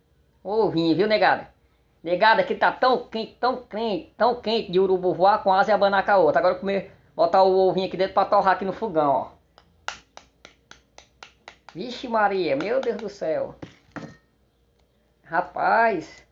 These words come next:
eu não acredito que eu tô vendo. Negada, aqui tá quente demais, negada. Olha o que foi que eu vi agora aqui, ó. Foi torrar o ovo na fervideira, né?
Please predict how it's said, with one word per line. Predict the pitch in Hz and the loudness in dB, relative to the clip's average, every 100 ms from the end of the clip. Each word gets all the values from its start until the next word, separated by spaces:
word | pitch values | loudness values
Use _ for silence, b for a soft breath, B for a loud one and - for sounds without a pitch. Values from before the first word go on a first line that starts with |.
| _ _ _ _ _ _ - | _ _ _ _ _ _ -14
eu | 190 | -2
não | 220 | 0
acredito | 220 214 208 202 | 2 0 -2 -6
que | |
eu | 214 | -6
tô | - 190 | 0 0
vendo. | 151 156 147 135 - _ _ _ _ _ _ _ _ _ _ | 2 2 0 -4 -14 _ _ _ _ _ _ _ _ _ _
Negada, | 160 185 160 185 220 233 220 226 - - _ _ _ _ - - _ - | -6 0 4 6 6 6 4 0 -4 -14 _ _ _ _ -20 -20 _ -6
aqui | 151 214 | -4 -4
tá | 202 214 | 2 2
quente | 214 226 226 | 2 -4 -4
demais, | 220 214 208 | -2 0 2
negada. | 233 - 214 233 - | 2 4 2 2 0
Olha | 254 311 302 | 2 4 2
o | |
que | 294 | 2
foi | - 269 | 0 4
que | |
eu | 269 | 4
vi | 240 | 4
agora | 254 247 262 | 4 4 0
aqui, | 262 240 | 0 2
ó. | 190 - - _ _ _ _ - - | 4 2 -4 _ _ _ _ -16 -6
Foi | 190 | -6
torrar | 202 208 208 240 | 0 0 4 4
o | 214 | 4
ovo | 202 185 | 2 0
na | 190 | -2
fervideira, | 170 240 233 226 160 190 180 | -2 -4 -2 0 0 0 0
né? | 165 202 | 0 -2